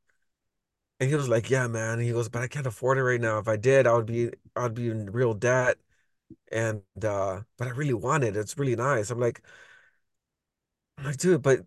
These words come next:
this is your first house, right? That you would buy?" He was like, "Yeah." I'm like, "Why? What are you doing?" He goes, "Yeah, but I, you know, I really like it. I, I went to school for this. This is what I want." I told him, like, "Dude, like,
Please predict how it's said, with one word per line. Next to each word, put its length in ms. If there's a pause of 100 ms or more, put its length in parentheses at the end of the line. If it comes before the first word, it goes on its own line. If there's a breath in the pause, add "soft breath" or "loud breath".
this 200
is 100
your 100
first 280
house, 460
right? 360 (400)
That 120
you 100
would 160
buy?" 240
He 80
was 160
like, 180
"Yeah." 380 (1300)
I'm 120
like, 140
"Why? 360 (640)
What 360
are 40
you 100
doing?" 540
He 140
goes, 180
"Yeah, 240
but 260
I, 100
you 200
know, 140
I 60
really 340
like 240
it. 60
I, 60
I 280 (260)
went 220
to 80
school 240
for 160
this. 280
This 180
is 60
what 140
I 60
want." 380 (1600 soft breath)
I 80
told 180
him, 100
like, 160
"Dude, 300
like, 200